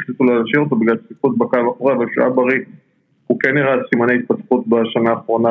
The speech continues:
ושארלוט לא, אחלה עונה, עונה בסדר גמור, וקנדריק נאן,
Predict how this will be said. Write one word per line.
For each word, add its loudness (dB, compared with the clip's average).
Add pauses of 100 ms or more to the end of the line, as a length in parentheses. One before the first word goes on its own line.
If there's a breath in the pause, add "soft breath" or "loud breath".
ושארלוט 0
לא, 2
אחלה 0
עונה, 0
עונה 0
בסדר 0
גמור, 0 (800 soft breath)
וקנדריק 0
נאן, 0